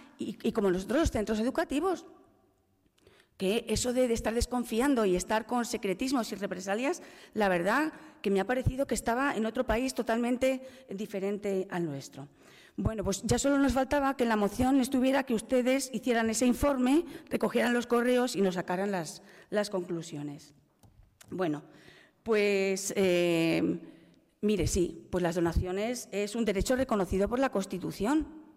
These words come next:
¿eh? Yo no sé usted, señor San Miguel, en calidad de usuario de colegios concertados de nuestra localidad, si ha tenido que hacer donaciones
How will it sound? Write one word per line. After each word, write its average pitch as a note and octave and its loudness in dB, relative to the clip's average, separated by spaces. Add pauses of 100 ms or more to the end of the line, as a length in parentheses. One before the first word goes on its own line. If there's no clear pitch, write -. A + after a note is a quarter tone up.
(140)
¿eh? A3 -4 (300)
Yo F#3 2
no F#3+ 2
sé A#3 0
usted, A3 2
señor A3 2
San A#3+ -2
Miguel, A3+ 2 (260)
en F3+ -4
calidad D#3 2
de F3+ 4
usuario G#3+ 2
de F#3 2
colegios F3+ 0
concertados G#3+ 0
de F3 0
nuestra F3 0
localidad, E3 0 (320)
si G#3+ 0
ha G3+ 2
tenido A3 0
que A3+ 0
hacer A#3+ 0
donaciones C#4+ 2